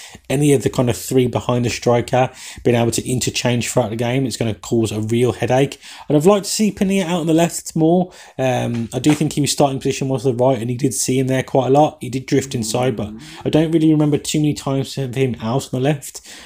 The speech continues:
whereas I feel that's actually where he's more, more dangerous, and it's kind of where in his inaugural season with the Revolution where we got the best out of him. Obviously last season he looked a bit heavier, a little bit sluggish. Um, I think they had the, the knock-on effect from, you know, maybe a falling out with Brad,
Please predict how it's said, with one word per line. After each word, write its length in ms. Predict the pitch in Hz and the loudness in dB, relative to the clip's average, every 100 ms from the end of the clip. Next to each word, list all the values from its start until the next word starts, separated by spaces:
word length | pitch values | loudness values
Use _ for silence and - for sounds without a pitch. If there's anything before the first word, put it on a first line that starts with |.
| - | -4
whereas 140 | 123 113 | 0 2
I 60 | |
feel 200 | 104 127 | 4 6
that's 220 | 117 110 | 6 2
actually 240 | 113 - 123 | -6 -6 0
where 160 | 117 | 2
he's 160 | 113 107 | 2 2
more, 400 | 123 120 113 - | 0 2 2 -2
more 260 | - 131 131 | -2 4 4
dangerous, 640 | 127 123 135 139 147 147 | 4 0 0 2 2 0
and 160 | 117 117 | -4 -4
it's 160 | 110 - | -6 -6
kind 180 | 131 | -4
of 140 | 123 113 | -4 -2
where 360 | 123 131 131 - - - | 0 2 0 -2 -14 -10
in 80 | - | -2
his 260 | 117 107 - - | -2 -2 -6 -4
inaugural 360 | 120 113 131 | -2 0 0
season 340 | - 131 123 127 | 2 0 2 0
with 140 | 117 | 0
the 60 | 120 | 0
Revolution 600 | 117 117 127 - 131 113 | 0 2 0 0 0 0
where 160 | 110 | 0
we 80 | 113 | 0
got 160 | 110 110 | -2 -2
the 60 | |
best 400 | 113 - 117 - | -2 0 -2 -2
out 160 | 120 120 | -4 -2
of 80 | 123 | 0
him. 180 | 147 147 - - - | -2 -4 -14 -16 -4
Obviously 280 | 120 - | 0 4
last 200 | 160 160 | 4 4
season 340 | 185 170 170 156 | 0 0 0 -2
he 160 | 120 135 | 0 0
looked 200 | 143 139 | 0 0
a 60 | |
bit 180 | 127 135 | -2 -2
heavier, 400 | - 139 143 139 | -2 -2 2 4
a 40 | |
little 160 | 131 123 | 2 0
bit 140 | 120 | -4
sluggish. 680 | 110 143 139 151 147 - - - - 117 113 | -4 0 2 4 2 0 -10 -16 -18 -16 -6
Um, 340 | 117 113 110 104 | -2 0 0 0
I 40 | |
think 280 | - 135 104 | 0 -2 -2
they 80 | 101 | -2
had 240 | 131 107 | -2 -2
the, 220 | 117 101 | -4 -4
the 80 | 107 | -4
knock-on 240 | 117 117 123 | -4 -2 -2
effect 320 | - 117 - | -2 -4 -6
from, 380 | 113 107 98 - | -4 -4 -6 -12
you 160 | - | -6
know, 180 | 127 117 | -4 -2
maybe 300 | 113 127 135 | 0 0 2
a 60 | 131 | 2
falling 320 | 139 123 117 | 4 2 0
out 140 | 113 | -2
with 200 | 104 104 | -2 -6
Brad, 400 | - 123 127 120 | -4 -2 0 -2